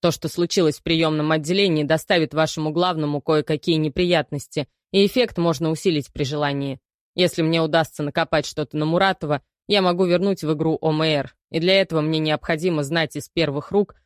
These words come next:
что делается в вашем учреждении». Выходя из бара, Мономах поплотнее запахнул пальто. Дул пронизывающий ветер, накрапывал противный дождик.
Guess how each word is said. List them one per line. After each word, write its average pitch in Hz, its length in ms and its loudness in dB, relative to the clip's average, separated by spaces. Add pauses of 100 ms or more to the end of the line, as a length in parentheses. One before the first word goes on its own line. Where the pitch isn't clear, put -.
(180)
что - 240 2
делается 165 640 2
в 135 40 -4
вашем 147 480 -2
учреждении». 143 880 -2 (1500)
Выходя 170 480 2
из 156 120 -2
бара, 196 260 0
Мономах 160 500 -2
поплотнее 165 560 -2
запахнул 147 520 -4
пальто. 151 500 -4 (400)
Дул 220 200 2
пронизывающий 175 760 -2
ветер, 180 440 -2 (100)
накрапывал 151 580 -2
противный 156 500 -2
дождик. 147 440 0